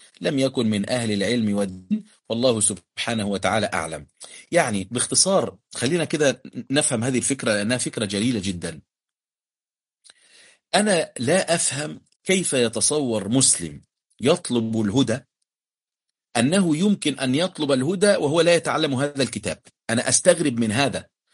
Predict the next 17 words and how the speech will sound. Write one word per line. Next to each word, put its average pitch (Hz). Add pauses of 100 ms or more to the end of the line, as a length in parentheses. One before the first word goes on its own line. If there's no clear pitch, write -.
(320)
إن 120
واحد 151
مثلًا 139
يمضي 139
سنوات، 123
أنا 147
أعرف 147
والله 127
العظيم 117
شباب 127 (720)
طلبوا 143
العلم 127
من 107
قبلي 127 (100)
مثلًا 117
بخمس 123
سنوات، 98